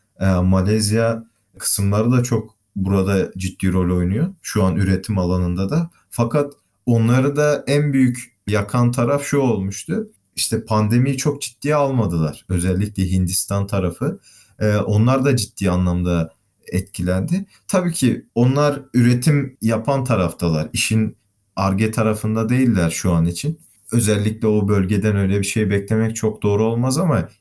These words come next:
işçiliğin ucuz olmasından ötürü onlarda da, e, yine üretim yapılmasından dolayı belki bir Ar-Ge yatırımları da gelebilir.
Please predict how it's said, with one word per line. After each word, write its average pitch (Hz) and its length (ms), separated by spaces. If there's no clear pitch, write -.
işçiliğin 113 580
ucuz 117 300
olmasından 120 680
ötürü 123 460
onlarda 117 540
da, 131 380
e, 107 80
yine 120 640
üretim 117 500
yapılmasından 120 1040
dolayı 113 460
belki 113 380
bir 120 280
Ar-Ge 101 300
yatırımları 95 640
da 135 80
gelebilir. 117 600